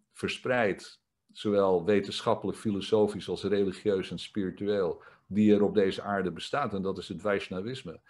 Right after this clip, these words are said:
En dat hebben we allemaal te danken aan Srila Prabhupada. En dat is de reden dat we hier, eh, hè, deze bijeenkomst hebben, ook, eh, via Zoom weliswaar. Op,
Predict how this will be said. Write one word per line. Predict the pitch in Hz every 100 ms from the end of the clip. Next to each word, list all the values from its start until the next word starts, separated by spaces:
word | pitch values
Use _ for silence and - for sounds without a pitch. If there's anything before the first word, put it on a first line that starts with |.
| - - _
En | 104
dat | 131 123
hebben | 131
we | 120
allemaal | 113 107
te | 101
danken | 117 117 110
aan | 90
Srila | 101 92
Prabhupada. | 101 101 117 131 131
En | 98
dat | 90 95
is | -
de | 104
reden | 104 101 98
dat | 95 -
we |
hier, | 90 95 85 - _ _ _ _ _ _ _ _
eh, | 90 87 90 85 82 - 95 110 _ _
hè, | 101 107
deze | 104 98 95 101 92 85 82 _ - - _ - _ - -
bijeenkomst | 85 110 110 131 135 135 127 -
hebben, | 123 123 107
ook, | 104 -
eh, | 98 87 - _ _ - -
via | - 110 113
Zoom | 101 113 131 131
weliswaar. | 127 123 110 117 131 -
Op, | 92